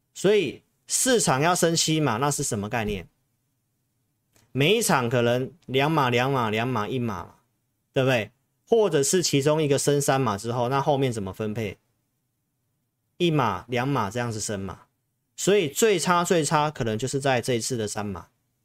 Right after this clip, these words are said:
那升息一定会有些副作用跟影响，大家也知道通膨影响到排挤到消费嘛，消费者信心指数下降嘛，零售销售因为汽车的销售的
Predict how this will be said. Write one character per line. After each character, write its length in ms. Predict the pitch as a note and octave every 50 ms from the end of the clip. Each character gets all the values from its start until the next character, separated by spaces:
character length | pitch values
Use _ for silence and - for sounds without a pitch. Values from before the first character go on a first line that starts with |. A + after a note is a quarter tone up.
| _ _ _ _ _ _ _ _ _ _ _ _ _ _ _ _ _
那 160 | - F3 F3+
升 260 | E3+ - A3+ A#3+ B3+ B3
息 260 | - - D3 D3 D3+
一 60 | D3
定 180 | - G3+ G3 F3
会 140 | F3 F#3+
有 100 | D#3+ A#2+
些 160 | A#2 - D3+ D#3
副 220 | - - D#3 C#3
作 180 | C#3 D#3 D3 C#3+
用 160 | C#3+ C3+ C3
跟 140 | C3 B2+ C3
影 200 | A#2 G2+ A2 A#2
响， 240 | - A2 F2 - - _ _ _ _ _ _ _ _ _ _
大 140 | - G3 F#3+
家 160 | F#3 G3+ G#3
也 80 | F3 C#3+
知 80 | -
道 100 | F3+ F3+
通 240 | F3+ - F3+ F3+ F#3
膨 200 | E3 C#3 B2 C3
影 120 | B2+ C3 C#3+
响 200 | C#3+ B2 A2 A2+
到 360 | C#3 C#3 C3 B2 A2 A2+ - _ _ _ _
排 160 | - B2 C#3
挤 160 | C3+ - A2+
到 180 | A#2+ C3+ - D3
消 220 | - C3+ A#2+ A#2+
费 180 | - C#3 B2 G#2+
嘛， 140 | G2+ F2+ G#2
消 180 | - E3 F3
费 100 | G3 G3
者 140 | E3+ D#3 C3+
信 200 | - - E3 E3
心 60 | D#3+
指 140 | D3 C3 A#2+
数 180 | A2 - D3 C#3
下 200 | - D3+ C3+ A#2+
降 200 | - C3+ A#2 G2+
嘛， 200 | F2 E2 - - _ _ _ _ _ -
零 140 | B2+ C#3+
售 200 | D#3 - G3+ F#3+
销 180 | E3+ F3+ F3 F3+
售 320 | F3 G3+ F3+ D#3 B2+ - -
因 140 | D3 E3 E3+
为 100 | E3+ D#3
汽 280 | - - - F#3 D3+
车 200 | - D#3 D3+ D3+
的 200 | C#3+ C#3+ C3 A#2+
销 240 | A#2 - D3 D3 D3
售 180 | - D#3+ C#3 C3
的 240 | B2 A#2 G#2 -